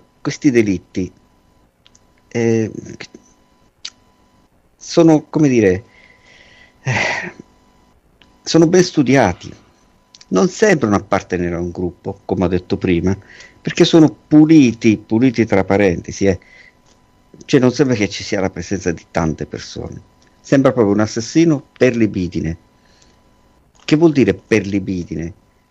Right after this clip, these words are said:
Vuol dire che non è un sadico, non è che lui uccide e prova pia-, e prova piacere nel dominare la vittima, perché il sadico,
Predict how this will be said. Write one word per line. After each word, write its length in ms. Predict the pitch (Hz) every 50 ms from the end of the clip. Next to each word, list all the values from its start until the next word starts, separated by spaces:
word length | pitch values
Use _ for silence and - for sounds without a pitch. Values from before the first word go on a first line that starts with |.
| _
Vuol 140 | - 123 135
dire 180 | 143 147 120 104
che 140 | - 110 104
non 120 | 110 135
è 60 | 165
un 120 | 165 131 113
sadico, 580 | - - 107 95 87 82 87 - - 87 90 -
non 220 | - - 95 98
è 180 | 123 151 139 - - _ _ _ _ _ _ _
che 120 | - -
lui 260 | 95 98 113 120 117 104
uccide 640 | 92 - - - - - 123 127 110 107 95 95 - - _ _ _ _ _
e 160 | - - -
prova 440 | - - - - 110 120 117 107 101
pia-, 400 | 95 - _ _ - 101 98 98 - _
e 100 | - 98
prova 300 | - - 117 113 110 98
piacere 520 | - - 107 101 101 - 120 123 117 113
nel 280 | 104 101 104 101 101 98
dominare 640 | 95 98 101 107 104 107 104 104 113 107 95 90 90
la 140 | 80 80 80
vittima, 460 | 82 85 78 - - - - - - - _ _ _ _ _ _ _ _ _ _
perché 240 | - - - - 113
il 40 | 104
sadico, 600 | - - 143 131 117 95 85 - - 82 80